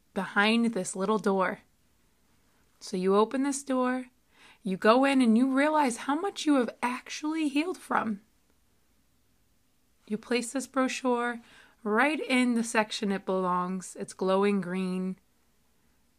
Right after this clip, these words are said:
And you are just so happy that you finally overcame something that bothered you so much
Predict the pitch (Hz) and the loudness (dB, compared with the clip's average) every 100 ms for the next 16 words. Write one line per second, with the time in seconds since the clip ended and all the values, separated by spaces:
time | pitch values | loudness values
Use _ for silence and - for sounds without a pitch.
0 | _ _ _ _ _ _ _ _ _ _ | _ _ _ _ _ _ _ _ _ _
1 | - 196 202 226 240 214 202 - 220 247 | -6 -2 0 0 0 -2 -4 -4 0 0
2 | 285 254 247 240 208 190 202 - 196 202 | 0 0 0 2 2 0 -4 -2 0 2
3 | 214 202 202 220 226 - 220 208 190 180 | 2 2 0 0 -6 -2 0 0 -2 -6
4 | - _ _ _ - 226 233 294 269 170 | -14 _ _ _ -4 0 0 0 -2 0
5 | 202 202 208 202 185 180 - - - 185 | 4 6 6 2 0 -6 -8 -8 -6 0
6 | 202 220 220 220 214 202 190 - - - | 2 2 4 4 4 4 2 -2 -10 -12